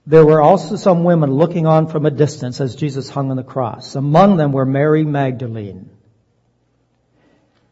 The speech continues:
And when he was in Galilee, these women followed him and ministered to him, and there were also many other women who came up with him to Jerusalem. She'd heard Jesus teach. She'd been with him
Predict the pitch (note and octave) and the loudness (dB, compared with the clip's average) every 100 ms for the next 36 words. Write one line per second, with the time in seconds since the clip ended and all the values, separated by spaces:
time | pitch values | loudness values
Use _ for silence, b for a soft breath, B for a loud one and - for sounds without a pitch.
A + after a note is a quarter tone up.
0 | _ _ _ _ _ C#3 C3+ D3+ G3 F#3 | _ _ _ _ _ -8 -2 0 2 2
1 | F#3 E3 D#3+ D#3 E3 D3 C3 A#2+ D3 D#3+ | 2 0 2 4 4 2 0 -2 -2 -2
2 | D3 E3 C3 B2 - D#3 D#3+ D#3+ - C#3 | 0 0 0 -6 -2 2 4 2 0 -4
3 | C3 B2+ D3 D#3+ D#3+ C3+ B2+ C#3 B2+ A#2+ | -4 -2 -2 -2 -4 -8 -6 -6 -6 -6
4 | B2 A#2+ C#3 C#3 C3+ - D3+ D3+ - D#3 | -8 -6 -2 -2 -2 0 0 0 -2 -2
5 | E3 D#3+ D#3 D3+ D3 C3 A#2+ A#2+ A#2 C#3+ | 0 2 2 2 0 -2 -6 -8 -10 -6
6 | C#3 C#3 C#3 C3+ - C3 A#2+ B2 B2 A#2+ | -4 -4 -6 -10 -8 -10 -8 -12 -10 -6
7 | B2+ - A#2+ G#2 A2+ - _ _ _ _ | -8 -8 -10 -10 -16 -20 _ _ _ _
8 | b b b b - G3+ F3+ G3+ F3+ D3 | b b b b 0 2 4 4 2 2
9 | F3+ D3+ - - G#3+ - A3 E3+ F#3+ F#3 | 0 0 -8 -4 -4 -2 -4 2 2 4
10 | G#3 F#3+ C3+ A2 - | 2 2 -2 -4 -14